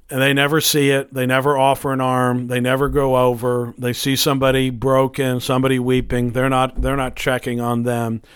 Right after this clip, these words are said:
They're figuring out how many angels dance on the head of a pin. And you say to somebody like that, "I'm not, I'm not confident God is calling you." But I, yeah, I know. I know you had a dream or you had this or that.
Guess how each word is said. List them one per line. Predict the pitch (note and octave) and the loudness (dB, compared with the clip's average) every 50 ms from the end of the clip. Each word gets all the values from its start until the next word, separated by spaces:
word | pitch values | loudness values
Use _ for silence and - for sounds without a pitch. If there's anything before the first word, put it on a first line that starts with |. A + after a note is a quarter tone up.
| - - - - - - - _ - | -20 -20 -20 -20 -20 -20 -20 _ -12
They're | G#3 C3 B2+ C3 C3 | -8 -4 0 0 0
figuring | B2+ - D3 C3+ A#2+ A#2+ B2 B2+ B2 | 0 0 0 -2 0 -2 -2 -2 0
out | B2 B2 A#2+ A#2+ | 0 0 0 0
how | B2 B2 | -2 0
many | B2 B2 B2 B2 B2+ B2+ | 0 0 0 -2 -2 -2
angels | B2 B2 B2+ B2 A#2 B2+ A#2+ A2+ A2 | -2 -2 0 0 -2 -4 -4 -4 -4
dance | A#2+ A#2+ A#2+ A#2 A2+ - | -4 -4 -4 -4 -4 -4
on | B2+ A#2 | -4 -4
the | A#2 A#2 | -2 -2
head | A#2 A#2 A2+ | -2 -2 -4
of | A2 A2 | -4 -6
a | G#2+ | -6
pin. | - - A#2+ A2+ A2+ G#2+ G#2+ G#2+ - _ _ _ - - - _ _ _ - - - - | -6 -4 -4 -4 -4 -6 -8 -10 -12 _ _ _ -20 -20 -20 _ _ _ -18 -16 -10 -6
And | D3+ C#3 C3+ | -4 -2 -2
you | C3 | 0
say | B2 - D#3+ D#3+ | 2 2 2 2
to | D#3 | 2
somebody | C#3+ D#3+ C#3+ C#3 C3+ B2+ | 2 0 0 0 0 2
like | B2+ B2+ B2+ - - | 2 0 0 0 0
that, | C3 B2 A#2+ B2 - | 0 2 2 0 0
"I'm | C3+ C3 C#3+ | 0 0 2
not, | D3 C#3+ C#3+ C3+ | 2 0 0 -2
I'm | C#3 C3 C3+ | -2 -2 0
not | C3+ C3 C3+ B2 - | 0 0 0 -2 -2
confident | - C3+ C3 C3+ C3 B2 C3 B2 A#2 A#2 A#2+ A#2+ | 0 2 2 2 2 0 -2 -4 -2 -2 -4 -2
God | B2+ A#2+ A#2 A#2 A#2 | -2 -2 0 0 -2
is | A2 - | -4 -6
calling | - - - B2 A#2+ A#2+ A#2 A2+ A#2 A2+ | -8 -4 -2 -2 0 0 0 -2 -2 -2
you." | G#2+ G#2 G#2 G#2 G#2 G2+ G2 _ _ _ - - - - - _ _ - | -4 -4 -6 -8 -10 -12 -14 _ _ _ -20 -20 -20 -20 -20 _ _ -2
But | C3+ C3+ | 0 4
I, | C#3+ D3+ E3+ F3+ F3+ F3 E3 - - | 4 6 6 4 4 0 -2 -6 -8
yeah, | D#3 C3 B2+ B2 | -6 -6 -4 -4
I | B2+ C3 | -2 0
know. | C#3 C#3 C3 A#2+ A2 G#2 G#2+ A2 A#2 | 0 0 0 0 -2 -6 -10 -8 -4
I | B2 | -2
know | B2+ B2 | 0 0
you | B2 A#2+ A#2+ | 0 0 0
had | B2 B2+ | 0 0
a | C3 B2+ | 0 0
dream | A#2+ B2 B2+ B2 B2 B2 B2 B2 B2 A#2+ A#2 | -2 -2 -2 0 0 2 2 2 0 0 -2
or | A2+ | -2
you | A2+ A#2 B2 B2 | -2 0 0 0
had | B2 A#2+ A#2+ A2+ | 0 0 -2 0
this | A#2+ A#2+ A#2+ - - | 0 0 0 0 -2
or | A#2+ A#2 | -4 -2
that. | A#2 A#2+ A#2 A#2 A2 A2 A2 - _ | -2 -2 -4 -4 -6 -8 -10 -12 _